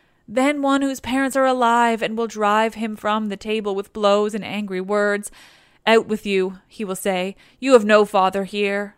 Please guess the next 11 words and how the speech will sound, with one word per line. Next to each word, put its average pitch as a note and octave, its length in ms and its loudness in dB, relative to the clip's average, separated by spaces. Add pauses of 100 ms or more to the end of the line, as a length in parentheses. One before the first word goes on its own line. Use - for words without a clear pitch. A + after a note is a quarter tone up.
And G#3 120 -8
the A3 40 -4
child A3+ 400 -2
will A#3 120 -12
go B3+ 140 -2
crying A3 460 -4
back G3+ 300 -8
to - 100 -14
his G#3 180 -12
widowed G#3 320 -6
mother. G3 420 -12